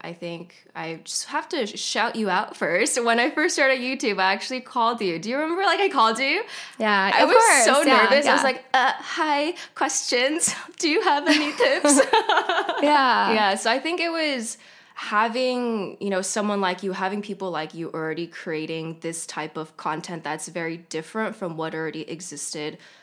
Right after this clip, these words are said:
Speaker 1: in the social media digital space. That was very encouraging because it gave me
Speaker 2: Mm.
Speaker 1: hope, I guess, or, like, it gave me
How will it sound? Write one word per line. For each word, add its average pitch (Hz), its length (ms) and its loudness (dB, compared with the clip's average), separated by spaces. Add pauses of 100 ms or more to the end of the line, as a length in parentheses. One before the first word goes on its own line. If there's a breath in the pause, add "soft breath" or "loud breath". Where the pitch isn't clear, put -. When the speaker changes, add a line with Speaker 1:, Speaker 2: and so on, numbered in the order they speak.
(220 loud breath)
Speaker 1:
in 190 260 -2
the 175 100 0
social 170 480 -4
media 160 340 -6
digital 151 440 -10
space. 151 460 -10
That 170 120 -4
was 180 140 -6
very 160 260 -10
encouraging 185 760 -10 (320 loud breath)
because 208 280 -2
it 190 140 -4
gave 208 300 -2
me 190 480 -2
Speaker 2:
Mm. 220 260 -8 (240)
Speaker 1:
hope, 262 400 -6
I 311 100 -2
guess, 339 260 -4
or, 208 80 -2
like, 190 160 -2
it 151 120 -4
gave 214 280 -4
me 208 500 -4